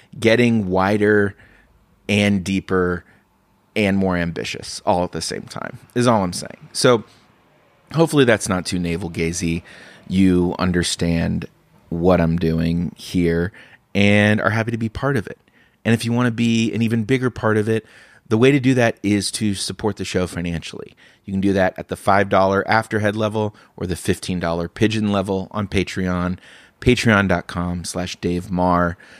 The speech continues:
The Pigeon level patrons get their names shouted out on the podcast.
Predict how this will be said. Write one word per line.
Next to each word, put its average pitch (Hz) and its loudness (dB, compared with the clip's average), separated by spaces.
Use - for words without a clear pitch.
The 101 -2
Pigeon 160 0
level 135 2
patrons 135 0
get 123 -2
their 123 2
names 127 0
shouted 123 2
out 123 4
on 123 0
the 123 -2
podcast. 123 -4